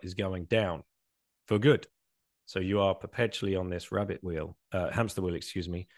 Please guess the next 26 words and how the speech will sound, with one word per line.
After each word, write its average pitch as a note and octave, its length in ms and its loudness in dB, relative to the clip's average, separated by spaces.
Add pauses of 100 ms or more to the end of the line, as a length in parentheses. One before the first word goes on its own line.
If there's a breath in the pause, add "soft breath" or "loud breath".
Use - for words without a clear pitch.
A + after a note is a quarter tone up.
(420 soft breath)
And, A2 440 2
um, A#2 440 4 (260)
that's B2+ 340 0 (160)
why A2+ 600 0 (1200)
falling C3 280 2
down A#2+ 160 2
the A2 60 0
rabbit G#2 220 2
hole G2+ 160 2
of E2+ 100 -10
Bitcoin, F2+ 480 -6
understanding A#2+ 800 0 (760)
that G2+ 260 0
the G#2 80 -2
purchasing G#2+ 440 -2
power F#2+ 280 0
of E2+ 100 -8
Bitcoin F2 500 -6 (200)
will, G#2+ 400 2 (580)
you F#2+ 140 -6
know, E2+ 180 -4
accrue B2 380 0
in G#2+ 80 0
value F2+ 320 -2
over E2+ 140 -4
time E2 380 -8